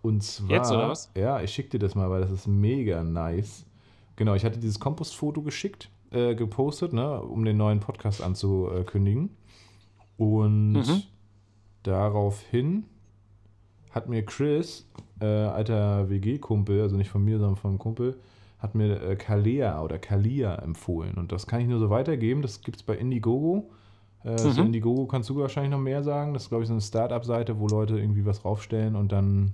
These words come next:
Speaker 1: von Leuten supported werden, bevor das Produkt in die Produktion geht, ne? Oder sowas?
Speaker 2: Ja. Genau,
Speaker 1: Ähm.
Speaker 2: also letztendlich so ein bisschen Fundraising-mäßig. Ne?
Speaker 1: Genau.
Speaker 2: Wenn du das unterstützenswert findest, kannst du Geld spenden oder aber das Produkt günstig erwerben,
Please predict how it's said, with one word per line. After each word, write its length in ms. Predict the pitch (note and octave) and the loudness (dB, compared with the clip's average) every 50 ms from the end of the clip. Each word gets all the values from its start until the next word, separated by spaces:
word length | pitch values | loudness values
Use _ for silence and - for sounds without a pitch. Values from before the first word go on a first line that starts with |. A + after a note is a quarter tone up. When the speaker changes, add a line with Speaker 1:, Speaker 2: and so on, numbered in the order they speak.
| - - | -2 -6
Speaker 1:
von 200 | - - G2+ G2 | -2 -2 0 2
Leuten 220 | G2+ G2+ G2 G2+ | 2 0 0 0
supported 560 | G2+ - G#2+ G2+ - A2 G#2+ A2+ C3 B2+ B2 - | -2 -4 -6 -4 -2 -2 -2 -2 -2 -4 -4 -2
werden, 240 | A2+ A2+ A2+ A2+ | -2 0 0 -2
bevor 320 | G#2+ G#2 G2+ - A2+ A2+ A#2+ | -2 -4 -4 -2 0 0 0
das 140 | A2+ G#2 - | -2 -4 -4
Produkt 340 | - - G#2 G#2+ G#2 G#2 | -4 -4 -4 -4 -4 -4
in 80 | F#2+ G2+ | 0 0
die 120 | G#2 G2+ | 2 2
Produktion 680 | G2+ - - G#2 G2 G2+ - - - G#2+ A2 C3 D3+ D#3+ | 0 -2 -4 -4 -4 -4 -6 -6 -4 -2 -2 -2 -2 -2
geht, 180 | E3 F3+ F3 | -2 -2 -2
ne? 200 | A#2 - - F#3+ - - _ _ _ - - - - - - _ - - | -2 -2 -2 -2 -4 -10 _ _ _ -20 -20 -20 -20 -20 -20 _ -10 -6
Oder 160 | A2+ A2 G#2+ | -2 -2 0
sowas? 220 | A2 A2+ C3+ - C#3+ | 0 0 2 4 4
Speaker 2:
Ja. 80 | C#3+ - - - - - - - - - - - - - _ _ - - - - | 4 2 0 -8 -20 -20 -20 -20 -20 -20 -20 -20 -20 -20 _ _ -20 -20 0 4
Genau, 180 | D3+ C#3+ C3+ C3 | 6 6 8 6
Speaker 1:
Ähm. 140 | F#2+ F#2 F2 | 6 4 4
Speaker 2:
also 200 | C#3+ C3 C#3+ C#3 | 6 6 6 6
letztendlich 480 | C3 C3+ C3 - E3+ D#3+ D3 C#3+ B2 | 6 4 4 2 0 0 0 0 2
so 80 | C3 C#3+ | 2 0
ein 80 | C#3 | 0
bisschen 320 | C#3 C#3 C#3 - C#3+ C#3 B2+ | 0 -2 -2 0 0 0 0
Fundraising-mäßig. 920 | - - C#3 C3+ C#3 B2+ B2 A#2+ B2 B2 B2 B2+ B2+ B2 B2+ E3 F3 - - - - - | 0 -2 0 2 2 2 2 2 0 0 0 0 -2 -2 -2 -2 -4 -4 -8 -8 -2 2
Ne? 60 | B2+ | 2
Speaker 1:
Genau. 120 | C3 F#2+ G2+ | 4 4 4
Speaker 2:
Wenn 120 | B2+ B2+ | 4 2
du 80 | C3 B2+ | 2 0
das 140 | C3 B2 - | -2 -4 -4
unterstützenswert 760 | C#3 C3 B2 - - D3+ D3 - - D3 C3 C#3+ C#3+ C#3+ | -2 -2 -2 0 0 0 0 0 -2 0 2 2 2 2
findest, 300 | - - D3 C#3+ C3+ - | 0 -2 -2 -2 -2 0
kannst 200 | - C#3+ C3+ - | 0 0 0 0
du 60 | C#3 C3 | 0 0
Geld 220 | C3+ C3+ C3 - | 2 0 0 0
spenden 400 | - - C#3 C#3 D3 D3 D3 C#3+ - - - - - - - - _ | -2 0 0 0 0 -2 -6 -8 -8 -12 -16 -16 -16 -16 -18 0 _
oder 300 | C#3 C#3 D3 D3 C#3+ - | 6 8 8 8 6 6
aber 220 | C3 C3 C3 C3 | 4 2 0 0
das 140 | B2+ A#2+ - | -2 -4 -10
Produkt 460 | - - C3+ B2 C3+ C#3+ - _ - - | -8 -8 -6 -4 -4 -6 -6 _ -2 0
günstig 400 | C#3+ C3+ C3 - - C3+ B2 G2+ | 0 0 0 -2 -4 -4 -2 -2
erwerben, 600 | B2+ A2+ A#2+ B2 A#2+ C3 C#3 C#3+ D3+ D#3 D#3 | -2 0 2 4 4 4 4 4 2 -2 -4